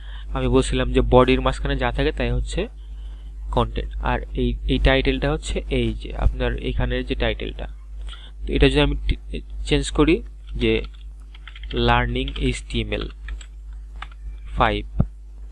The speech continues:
তাহলে দেখেন এখানে কিন্তু এই যে টাইটেলটা চেঞ্জ হইছে,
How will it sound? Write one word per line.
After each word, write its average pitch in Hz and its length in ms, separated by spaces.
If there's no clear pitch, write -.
তাহলে 123 160
দেখেন 143 320
এখানে 123 240
কিন্তু 123 300
এই 117 180
যে 110 180
টাইটেলটা 127 380
চেঞ্জ 107 260
হইছে, 104 240